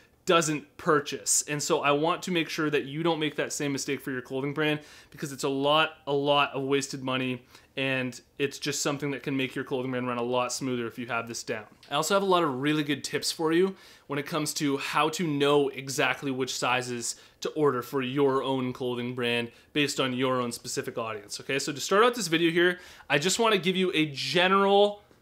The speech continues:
sort of breakdown of how I store my inventory for my own clothing brand, and then we'll get into the sizes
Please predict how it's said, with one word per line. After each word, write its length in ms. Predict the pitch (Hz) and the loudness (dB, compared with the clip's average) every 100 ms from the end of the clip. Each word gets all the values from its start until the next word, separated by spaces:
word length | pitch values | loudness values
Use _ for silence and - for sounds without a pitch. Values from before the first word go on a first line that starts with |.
| _ | _
sort 240 | - 185 165 | -4 2 2
of 140 | 151 | 2
breakdown 560 | 165 170 170 175 151 143 | 4 4 4 4 4 2
of 80 | 135 | 0
how 260 | 151 147 | 0 4
I 80 | 156 | 4
store 440 | 151 - 156 151 | 2 -2 2 2
my 260 | 143 139 143 | 2 0 0
inventory 540 | 139 143 139 147 139 | 0 -4 -6 -2 0
for 120 | 139 135 | 0 -4
my 140 | 123 | -4
own 240 | 135 143 | -2 -2
clothing 340 | 139 143 147 156 | -4 -4 -2 -2
brand, 360 | 160 165 170 - - - | 0 0 0 -6 -20 -12
and 80 | 143 | -2
then 120 | 151 | 2
we'll 100 | 151 | 2
get 160 | 151 143 | 4 2
into 160 | 139 135 | 2 -4
the 80 | |
sizes 720 | 127 139 123 127 131 127 120 | -4 -2 0 0 -2 -4 -6